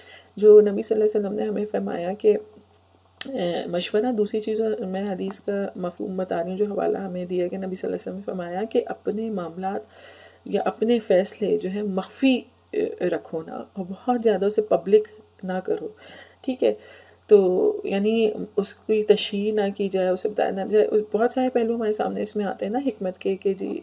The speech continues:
नज़र का पहलू भी है और ये कि किसी की हिस-, हसद या किसी का गलत वो ना हो, किसी के शर से बचा जाए। लेकिन इसके साथ दूसरा पहलू भी है कि जो घर के बुज़ुर्ग हैं, जो घर के बड़े हैं,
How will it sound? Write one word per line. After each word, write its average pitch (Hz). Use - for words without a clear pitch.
नज़र 180
का 208
पहलू 180
भी 185
है 180
और 180
ये 175
कि 190
किसी 202
की 202
हिस-, 185
हसद 180
या 175
किसी 190
का 185
गलत 180
वो 185
ना 170
हो, 175
किसी -
के 202
शर 180
से -
बचा -
जाए। -
लेकिन 214
इसके 277
साथ 247
दूसरा 208
पहलू 208
भी 208
है 208
कि 226
जो 220
घर 180
के 202
बुज़ुर्ग 185
हैं, 180
जो 180
घर 185
के 180
बड़े 175
हैं, 185